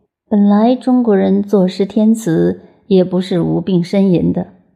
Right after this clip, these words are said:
诗包括了人的思想与感情，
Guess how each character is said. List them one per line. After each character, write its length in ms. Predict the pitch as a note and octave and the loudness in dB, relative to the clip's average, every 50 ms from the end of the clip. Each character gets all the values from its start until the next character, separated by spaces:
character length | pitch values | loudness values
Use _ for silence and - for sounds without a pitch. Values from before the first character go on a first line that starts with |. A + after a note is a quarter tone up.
| _ _ _ _ _ _ _ _ _ _ _ | _ _ _ _ _ _ _ _ _ _ _
诗 420 | - - - - A#3 A#3 A#3+ A#3 A3+ | -20 -6 -2 0 2 4 2 2 0
包 260 | A#3 A3+ G#3 G#3+ A3 | 0 0 0 0 0
括 160 | G#3+ - G#3+ | -2 -2 0
了 140 | F#3 F3+ F3 | 0 0 0
人 180 | E3 E3+ E3 | 0 0 0
的 120 | F3 F3+ F3+ | 0 0 -2
思 260 | F3+ - - A#3+ B3 | -4 -4 -4 -4 -4
想 260 | B3 - G#3 F3+ F3+ | -4 -4 -2 -2 0
与 120 | F#3 G3 F#3 | -2 -2 -4
感 240 | F#3+ D3+ C3+ C3+ | -6 -6 -6 -8
情， 420 | - - - D3+ D3 E3 F3 F#3 | -10 -8 -4 -4 -2 -2 -4 -6